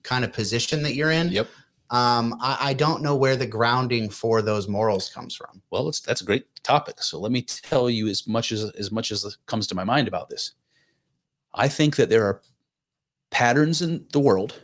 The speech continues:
Speaker 2: in nature, and in your psychology that repeat, and they have to do with, they have to do with voluntary,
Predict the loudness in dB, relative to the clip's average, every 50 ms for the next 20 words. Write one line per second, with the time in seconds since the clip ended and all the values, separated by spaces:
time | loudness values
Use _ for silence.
0 | _ _ _ -6 -2 0 2 2 2 2 2 0 0 0 0 0 0 0 0 0
1 | 2 2 0 0 0 0 0 0 2 2 2 2 2 -2 -6 -8 -10 -12 -18 -20
2 | -20 -20 -20 -12 _ 0 2 2 0 0 -6 -14 _ _ _ _ _ _ -6 -2
3 | 0 0 0 0 -2 -8 _ _ _ _ _ _ _ _ _ _ _ _ _ _
4 | _ -6 -2 -2 0 0 0 -2 -4 -6 -12 _ _ _ _ _ _ _ _ _
5 | _ -2 0 2 4 2 2 2 -2 -2 2 2 4 4 2 0 -2 -6 -12 _
6 | _ _ _ _ _ _ _ _ _ _ _ _ _ _ _ _ _ _ _ _
7 | _ _ _ 0 0 2 0 0 0 0 0 0 2 2 4 4 4 2 2 2
8 | 2 2 0